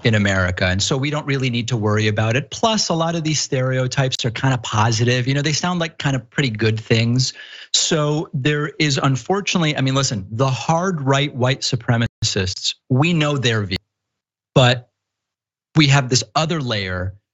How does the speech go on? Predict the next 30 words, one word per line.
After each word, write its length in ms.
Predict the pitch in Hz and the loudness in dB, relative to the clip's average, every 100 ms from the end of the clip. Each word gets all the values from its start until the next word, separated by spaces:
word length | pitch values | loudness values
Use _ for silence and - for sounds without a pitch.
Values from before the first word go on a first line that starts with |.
| _ 120 | _ 2
which 220 | 131 - | 2 4
is 180 | 113 107 | 2 2
this 180 | 110 | 0
softer 600 | - - 127 139 - 120 117 | 0 -2 -2 -2 -4 -4 -2
anti-Semitism 1040 | 113 104 - 107 123 101 101 113 98 101 | -2 0 0 -2 0 -2 -2 -2 -2 -2
that 300 | 95 101 104 - | -2 -2 -2 -2
I 140 | 113 | 0
find 500 | 110 117 104 104 104 - | 0 0 0 0 -4 0
problematic 680 | 113 107 107 104 98 95 | 0 2 2 2 0 0
as 160 | 95 90 | -4 0
well, 460 | 110 110 95 92 - - _ _ | 0 0 0 -4 -6 -14 _ _
because 260 | 139 151 139 | 0 2 2
a 40 | |
lot 200 | 143 151 | 2 2
of 100 | 165 | 0
folks 280 | - 147 - | 0 -2 -4
don't 280 | 120 131 135 | -4 -4 0
know 280 | 127 131 147 | 2 2 2
necessarily, 760 | 127 110 113 - 107 101 101 | 0 0 -2 -2 0 0 -2
well, 240 | 113 180 165 _ _ _ _ | -2 0 -2 _ _ _ _
a 40 | 175 | -2
lot 160 | 226 | 0
of 60 | 311 | 0
those 220 | 240 160 | 0 0
stereotypes 800 | - 147 160 160 165 165 165 - | 0 2 2 0 0 0 0 -2
that 160 | 117 - | -2 -2
sound 400 | - 117 131 - | 0 0 0 0
kind 200 | 123 120 | 0 0
of 100 | 113 | 0
okay, 580 | 110 - 110 110 143 | -2 -2 -2 0 -2